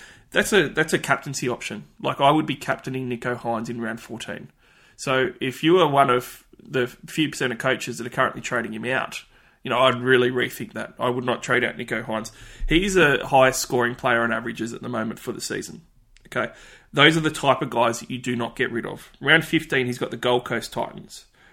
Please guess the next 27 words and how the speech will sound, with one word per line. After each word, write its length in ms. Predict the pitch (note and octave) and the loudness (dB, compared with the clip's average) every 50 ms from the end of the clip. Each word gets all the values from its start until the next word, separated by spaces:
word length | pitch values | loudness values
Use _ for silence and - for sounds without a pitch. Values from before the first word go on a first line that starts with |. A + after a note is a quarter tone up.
| _ _ | _ _
Round 280 | - C3 C3 B2 B2 B2 | 4 6 6 6 6 2
sixteen, 480 | - D#3 - - - - C#3 C3 C3 | -2 -4 -6 -4 -2 2 2 2 2
the 60 | A#2+ B2+ | 0 -2
Sharks 300 | - C3 A2+ - - - | -2 -2 -2 -2 -4 -6
hit 120 | - C#3+ | -10 -10
the 60 | - B2 | -10 -10
Bulldogs. 600 | - B2+ A#2 A#2 - A2+ A#2 A#2 - - - - _ - - - - - - - - - - _ | -6 -6 -6 -4 -6 -8 -10 -12 -16 -18 -20 -20 _ -20 -20 -20 -20 -20 -20 -20 -20 -20 -6 _
Uh, 180 | - C3 B2 G#2+ | 2 4 4 6
round 220 | B2 C#3 C#3 C3+ C3+ | 6 6 6 6 4
seventeen, 420 | - C#3+ C#3 C#3 C3 - C3 B2+ | 4 4 4 4 4 2 0 0
he's 100 | B2 B2 | 2 2
obviously 360 | B2 B2 B2 A#2+ - - A#2+ | 2 2 2 0 0 -2 -4
not 160 | A#2 A#2 A#2 - | -4 -4 -4 -4
going 140 | B2 B2 | -4 -4
to 60 | A#2+ A2+ | -4 -6
play. 400 | - - B2 A#2+ A2+ A2 C3 - _ _ _ _ _ _ _ | -6 -4 -4 -4 -4 -4 -8 -12 _ _ _ _ _ _ _
So, 240 | - - - C3+ A#2+ | -10 -4 -2 0 0
but 260 | - - - - - | 0 0 0 0 2
the 100 | B2+ C3 | 2 2
next 300 | C#3 D#3+ F#3 - - - | 2 2 0 0 -4 -4
three 220 | - D#3+ F3 D#3 A#2+ | 0 2 2 2 2
games 580 | - A#2 A#2+ B2 G2+ - - - E3 - - | 2 0 0 0 -2 -4 -10 -14 -16 -16 -16
for 140 | - - B2+ | -8 -4 -4
the 100 | A#2 - | -4 -2
Sharks 540 | - - A#2 G#2+ - - - - - - - | -2 -2 -2 -2 -4 -6 -8 -12 -16 -12 -10
are 80 | - B2 | -8 -6
gold. 360 | A#2 A#2 G#2+ F#2 - - | -4 -4 -4 -4 -4 -8